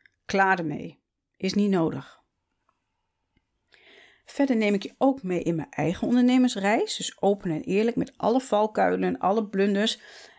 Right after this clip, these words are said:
En waarom doe ik dat? Omdat het allemaal leermomenten zijn.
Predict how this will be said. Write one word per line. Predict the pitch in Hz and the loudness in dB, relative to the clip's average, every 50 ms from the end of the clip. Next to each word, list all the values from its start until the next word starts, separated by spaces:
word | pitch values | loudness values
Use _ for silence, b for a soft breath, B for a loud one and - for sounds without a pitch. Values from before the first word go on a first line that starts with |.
| B B | B B
En | B 175 165 | B -2 0
waarom | 156 160 156 156 160 151 143 147 - | 0 0 -2 -2 -4 -8 -12 -12 -12
doe | - 165 170 214 240 262 | -8 -4 -2 0 0 0
ik | 254 254 | -2 -2
dat? | - 226 233 254 285 - - - _ _ _ _ _ _ _ _ _ _ _ _ _ _ _ _ - - _ _ _ _ _ _ _ _ _ _ _ _ _ | -2 0 0 0 -2 -4 -12 -18 _ _ _ _ _ _ _ _ _ _ _ _ _ _ _ _ -20 -20 _ _ _ _ _ _ _ _ _ _ _ _ _
Omdat | - 214 214 214 202 233 247 | -4 0 0 2 2 2 2
het | 247 220 202 - | 2 2 0 0
allemaal | - 220 240 247 226 214 214 202 | 0 2 2 2 2 2 0 0
leermomenten | - 180 175 190 208 220 208 185 165 - - - 170 - - 151 | 0 0 2 4 4 4 2 2 -2 -2 -4 -4 -6 -6 -6 -8
zijn. | - - - - - - - - | -10 -10 -10 -14 -16 -16 -18 -20